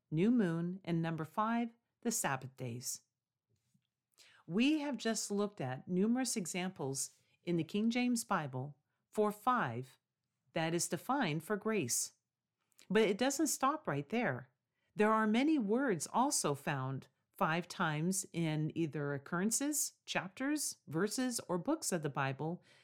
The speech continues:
that all deal with grace. I will read a couple of them to you, but I encourage you to get the printout because there is many, many more than I am mentioning in this study.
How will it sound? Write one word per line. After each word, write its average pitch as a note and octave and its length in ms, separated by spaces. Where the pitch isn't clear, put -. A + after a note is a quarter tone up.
that F3 220
all G3 320
deal F3+ 360
with F3+ 280
grace. D3 560
I G3+ 180
will A#3+ 180
read A#3 240
a A#3 40
couple A#3 380
of B2 140
them C3+ 160
to C#3 160
you, C3 320
but F3+ 140
I E3+ 80
encourage C4+ 500
you G3 80
to F3 100
get - 200
the - 40
printout D#3 580
because E3+ 380
there F3+ 260
is D3 240
many, E3+ 480
many F#3+ 260
more E3+ 300
than D3 180
I D3 120
am D3+ 160
mentioning D#3+ 480
in C#3 140
this D3 160
study. D3 440